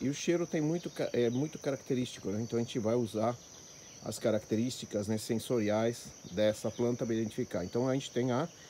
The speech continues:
erva baleeira, ou Varonia curaçavica, que é o nome científico, né?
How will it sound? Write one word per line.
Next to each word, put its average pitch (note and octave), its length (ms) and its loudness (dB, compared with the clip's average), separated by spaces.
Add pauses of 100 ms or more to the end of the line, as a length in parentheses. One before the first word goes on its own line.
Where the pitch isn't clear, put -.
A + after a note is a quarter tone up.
(120)
erva B2+ 280 2
baleeira, C#3+ 440 4 (720)
ou D3+ 260 6 (760)
Varonia B2 640 4 (240)
curaçavica, C3 800 0
que C#3 100 -2
é A2+ 40 4
o G#2 40 4
nome G#2 340 2 (280)
científico, A#2+ 760 0
né? C3 140 0